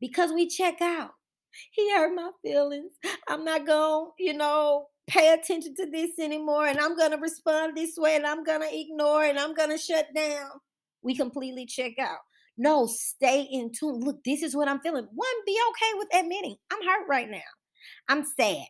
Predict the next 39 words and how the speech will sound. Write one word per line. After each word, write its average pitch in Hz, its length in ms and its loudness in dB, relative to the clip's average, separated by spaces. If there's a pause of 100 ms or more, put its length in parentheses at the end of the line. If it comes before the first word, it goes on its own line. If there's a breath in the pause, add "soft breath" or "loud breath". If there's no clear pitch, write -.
(120)
I'm 170 180 -6
mad. 294 300 2 (100)
I'm 254 180 -8
frustrated. - 540 -8 (100)
I'm 208 240 -6
pissed - 360 -6
off. 233 200 0 (260)
They 170 260 -2
effed 220 300 0
over 277 240 6
me." 156 260 -6 (1120)
Be 254 180 4
okay 240 320 0
with 202 220 -4
it. 160 140 -6 (420 soft breath)
Be 226 120 6
okay 247 220 0
to 294 80 0
say, 330 200 4
"I'm 349 160 2
scared." - 540 -6 (580)
Be 165 120 2
okay 196 300 0
to 214 60 -2
say, 233 200 0
"I'm 233 160 4
confused." 262 480 -2
A 180 60 -2
lot 196 180 4
of 254 80 -4
times 247 200 -2
we 247 100 -2
don't 220 160 -4
wanna 202 180 -6
do 185 260 -6
that. 285 180 2
We 208 100 -6
think 220 340 -6
that 175 180 0